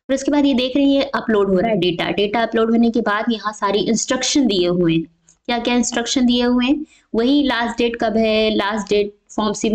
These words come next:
सबमिशन की स्टार्टिंग कब से है, ये सब दी, चीज़ें दी हुई हैं। एप्लीकेशन फीस के बारे में दिया हुआ है, एससी, एसटी, सारी चीज़ें दी हुई हैं। और उसके बाद यहाँ कुछ डॉक्यूमेंट के बारे में बात की गई है।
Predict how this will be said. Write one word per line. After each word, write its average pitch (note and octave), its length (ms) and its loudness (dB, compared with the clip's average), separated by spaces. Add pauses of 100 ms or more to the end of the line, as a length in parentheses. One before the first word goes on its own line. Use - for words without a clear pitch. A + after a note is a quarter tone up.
(160)
सबमिशन A3 540 0
की A3 200 0
स्टार्टिंग A3 520 -2
कब A3+ 140 0
से - 180 -4
है, G#3+ 140 2
ये G3+ 200 0
सब G#3+ 160 0
दी, G#3+ 160 -2
चीज़ें G#3+ 360 -2
दी A3 200 0
हुई A3 200 4
हैं। B3 120 0 (460)
एप्लीकेशन A3+ 460 -2
फीस A3+ 260 -2
के A#3+ 100 0
बारे A3+ 220 -2
में A3+ 120 0
दिया A3 200 2
हुआ G#3+ 260 0
है, A3+ 180 0
एससी, A#3 260 -2
एसटी, A3 260 -2
सारी G#3 240 0
चीज़ें G#3+ 260 -2
दी A3 120 -2
हुई G#3+ 280 4
हैं। D#4+ 160 0 (500)
और A#3 60 0
उसके C4+ 220 -2
बाद C4 360 -2 (440)
यहाँ G#3+ 380 0
कुछ C#4 240 -2
डॉक्यूमेंट A3 480 0
के A#3 60 0
बारे F3 220 -2
में F3+ 120 2
बात D#3+ 240 -4
की E3 180 -4
गई E3 120 2
है। D#3+ 100 -2